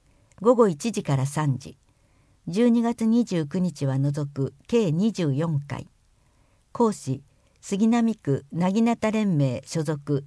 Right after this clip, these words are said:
指導員。対象、区内在住在学の小中学生。定員、若干名。申し込み多数の場合は抽選。参加費、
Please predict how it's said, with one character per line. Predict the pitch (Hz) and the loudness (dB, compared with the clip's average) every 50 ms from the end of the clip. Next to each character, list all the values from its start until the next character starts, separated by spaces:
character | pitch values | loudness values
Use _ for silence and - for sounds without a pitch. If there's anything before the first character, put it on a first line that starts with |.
| - | -10
指 | - - - 175 170 196 | -14 -8 -8 -2 0 0
導 | 190 170 143 | 2 2 0
員。 | 123 - - - - - _ _ _ _ _ _ _ _ _ _ _ _ _ _ _ _ | -2 -4 -8 -12 -14 -18 _ _ _ _ _ _ _ _ _ _ _ _ _ _ _ _
対 | - 214 214 208 | -4 -2 -2 -2
象、 | - - - 180 165 151 139 143 - - _ _ _ _ | -4 -2 -2 0 0 0 -2 -4 -8 -14 _ _ _ _
区 | - 254 254 | -2 2 2
内 | 247 240 220 180 151 | 4 4 2 0 0
在 | - 170 170 175 165 | 0 0 0 0 -2
住 | - 165 165 165 160 147 156 | -2 -2 -2 0 -2 -2 -2
在 | 160 190 196 208 | 0 0 0 0
学 | 196 208 196 - - 170 | 0 -2 -2 -2 -2 -2
の | 170 165 156 - - - | -2 -2 -2 -4 -8 -12
小 | - - 226 233 240 | -6 -2 -2 -2 -2
中 | - - 226 208 | 0 -2 -4 -2
学 | 185 180 175 - | -2 -4 -6 -8
生。 | - - - 113 104 87 139 - _ _ _ _ _ _ _ _ _ _ _ _ _ _ - | -12 -14 -10 -10 -10 -10 -12 -14 _ _ _ _ _ _ _ _ _ _ _ _ _ _ -4
定 | 220 220 214 214 214 208 202 | 0 2 2 4 2 2 2
員、 | 190 180 170 156 147 147 143 - _ _ _ _ - | 2 0 0 -2 -4 -6 -8 -12 _ _ _ _ -4
若 | 143 175 175 175 - - | 0 0 0 0 -2 0
干 | - 220 220 196 180 | 0 2 2 2 2
名。 | 170 165 147 143 131 - - _ _ _ _ _ _ _ _ - 196 | 2 2 2 0 0 -2 -8 _ _ _ _ _ _ _ _ -4 0
申 | 226 247 240 | 0 0 0
し | - | 2
込 | - 240 | 0 2
み | 233 233 - | 2 2 2
多 | 220 220 | 0 -2
数 | - - 226 220 208 | 0 2 0 2 2
の | 180 156 143 | 2 0 2
場 | 143 143 | 2 2
合 | 139 135 | 2 2
は | 127 131 135 - - - | 0 -2 -4 -4 -6 -10
抽 | - - 175 185 | -6 -4 -4 -4
選。 | 175 - - 147 139 117 143 - - _ _ _ _ _ _ _ _ _ _ _ _ | -4 -4 -4 -2 -2 -2 -6 -10 -16 _ _ _ _ _ _ _ _ _ _ _ _
参 | - - 214 226 226 | -4 0 0 0 0
加 | - - 220 | 0 -2 -4
費、 | 208 - - 101 | -4 -2 -6 -8